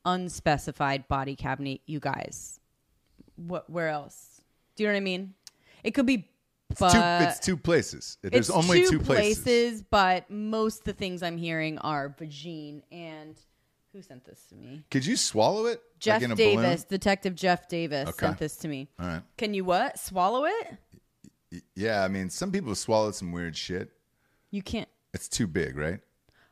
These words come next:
Speaker 1: I don't have time to explain to you
Speaker 2: No, but then
Speaker 1: what
Speaker 2: you, you shit it out.
Speaker 1: Yeah, but I,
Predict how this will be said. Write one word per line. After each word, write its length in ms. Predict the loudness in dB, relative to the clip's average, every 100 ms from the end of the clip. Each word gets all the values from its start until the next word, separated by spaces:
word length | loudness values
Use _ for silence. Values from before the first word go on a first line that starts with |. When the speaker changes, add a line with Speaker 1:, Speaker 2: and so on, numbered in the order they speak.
| _ -4
Speaker 1:
I 80 | -2
don't 100 | -2
have 180 | -2 0
time 360 | 0 0 -2 -6
to 160 | -6
explain 580 | -6 -8 -10 -4 -2 -4
to 140 | -6 -4
you 120 | 2
Speaker 2:
No, 140 | 4
but 160 | 4 2
then 80 | 2
Speaker 1:
what 120 | 2
Speaker 2:
you, 60 | 0
you 120 | -4
shit 260 | -2 0 2
it 120 | 2
out. 300 | 0 -2 -12 _ _ _ _ -2
Speaker 1:
Yeah, 100 | 0
but 240 | 0 -4 _ _ _
I, 120 | -6